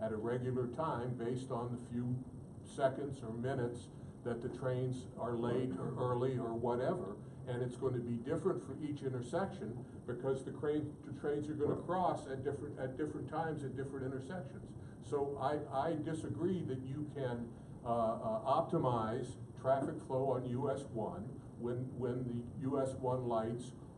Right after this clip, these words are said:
are coordinated to a rail crossing. And, and I will, I will give you a reference, if you like. It's called the, uh, Rail,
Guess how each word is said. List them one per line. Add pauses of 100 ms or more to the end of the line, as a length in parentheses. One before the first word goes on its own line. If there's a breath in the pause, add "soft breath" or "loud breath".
are
coordinated (100)
to
a
rail
crossing. (420 loud breath)
And,
and
I
will, (400 loud breath)
I
will
give
you
a
reference, (360)
if (140)
you
like. (140)
It's
called
the,
uh,
Rail,